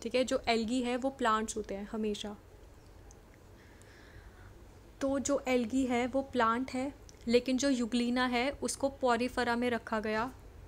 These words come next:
ठीक है? इसके साथ रखा गया कि ये एनिमल है,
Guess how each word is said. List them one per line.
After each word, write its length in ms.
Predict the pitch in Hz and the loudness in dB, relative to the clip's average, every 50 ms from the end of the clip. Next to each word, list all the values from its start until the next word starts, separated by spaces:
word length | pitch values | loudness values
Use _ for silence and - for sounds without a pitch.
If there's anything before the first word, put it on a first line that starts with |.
| - - - | -18 -14 -12
ठीक 140 | - 240 - | -6 -2 0
है? 100 | 277 - | 0 0
इसके 340 | - - - - - 262 262 | 0 -2 -4 -2 -2 -2 0
साथ 340 | - - 226 220 233 226 240 | 2 2 4 4 2 2 -2
रखा 260 | 240 233 - 240 226 | -6 -4 -4 -4 -4
गया 240 | 214 220 220 233 240 | -2 -2 -2 -2 -4
कि 180 | 240 - 254 | -4 -4 -4
ये 180 | 247 269 277 277 - | -2 -2 -2 -2 -2
एनिमल 440 | 226 220 226 233 233 233 233 220 | -2 -2 -2 -2 -2 -2 -2 -2
है, 200 | 214 208 202 208 | -4 -4 -6 -8